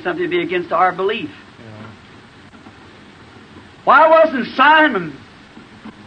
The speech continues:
Speaker 1: Why wasn't he interested in him? How did they miss him? But there he sits over in the corner,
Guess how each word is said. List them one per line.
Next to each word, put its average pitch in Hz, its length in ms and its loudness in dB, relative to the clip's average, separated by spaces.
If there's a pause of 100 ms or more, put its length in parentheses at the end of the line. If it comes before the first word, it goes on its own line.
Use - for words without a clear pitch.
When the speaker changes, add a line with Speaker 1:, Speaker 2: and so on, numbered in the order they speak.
(600)
Speaker 1:
Why 277 220 4
wasn't 320 260 2
he 294 160 2
interested 262 540 0
in 175 160 -6
him? 117 200 -18 (1800)
How 269 360 0
did 269 240 -8
they 269 140 -6
miss 262 320 -4
him? 160 220 -6 (3500)
But - 140 -12
there 196 240 2
he 240 100 -8
sits 160 380 -8
over 151 220 -6
in 156 60 -6
the 143 120 -8
corner, 151 340 -8